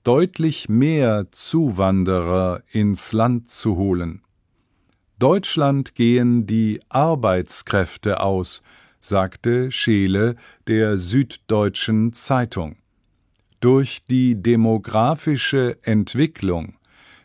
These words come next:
nehme die Zahl der potenziellen Arbeitskräfte im typischen Berufsalter bereits in diesem Jahr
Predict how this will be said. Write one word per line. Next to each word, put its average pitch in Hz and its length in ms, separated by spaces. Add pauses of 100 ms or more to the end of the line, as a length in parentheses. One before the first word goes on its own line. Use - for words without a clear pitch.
(100)
nehme 107 360
die 95 240
Zahl 120 720
der 95 420 (120)
potenziellen 110 1120 (100)
Arbeitskräfte 87 1500 (380)
im 98 440 (200)
typischen 110 880
Berufsalter 98 1600 (640)
bereits 104 720
in 104 420
diesem 107 560
Jahr 92 640